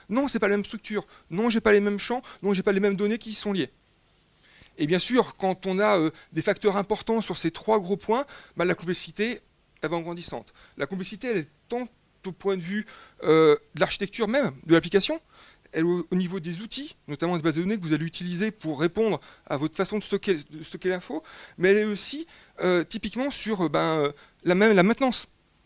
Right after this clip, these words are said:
Hein, la maintenance pour maintenir, pour faire évoluer, pour altérer les données quand elles sont hétérogènes, complexes, avec des gros volumes,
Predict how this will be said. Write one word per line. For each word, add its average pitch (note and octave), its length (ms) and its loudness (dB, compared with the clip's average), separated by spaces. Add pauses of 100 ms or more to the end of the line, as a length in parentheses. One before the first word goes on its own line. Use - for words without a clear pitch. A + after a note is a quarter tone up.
Hein, F3+ 220 4
la D#3 120 6
maintenance F3+ 320 2
pour D#3+ 140 0
maintenir, A3 480 2
pour - 160 -12
faire G#3 160 2
évoluer, G#3 440 0
pour D#3+ 240 -4
altérer G3+ 380 0
les G#3+ 120 -2
données G3+ 300 -2 (240)
quand - 160 -10
elles D#3+ 80 -2
sont F#3+ 180 -2
hétérogènes, G3+ 560 -2
complexes, G3+ 500 -4
avec D3 160 -4
des D3 80 -2
gros D3+ 140 -4
volumes, F#3+ 320 -2